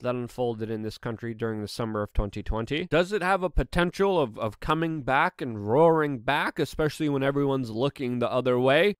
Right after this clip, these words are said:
Well, with the way things are going, I think that is definitely the case. Whether it will happen in a few days, I think is a little unlikely. I think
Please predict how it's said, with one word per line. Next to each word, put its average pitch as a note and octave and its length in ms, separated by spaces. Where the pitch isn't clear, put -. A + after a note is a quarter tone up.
Well, F#3+ 540
with E3 220
the C#3 120
way D#3 240
things D3 340
are C3 80
going, D#3+ 380
I C3+ 80
think C3+ 280
that A#2+ 140
is G#2+ 140
definitely G#2 440
the G2+ 120
case. C3 400
Whether C3 320
it B2+ 60
will B2 180
happen B2+ 320
in A#2 160
a G#2+ 60
few B2+ 240
days, C3+ 320
I A#2 80
think A#2+ 240
is A2 180
a A2+ 120
little A2+ 440
unlikely. G#2+ 640
I A2 60
think - 260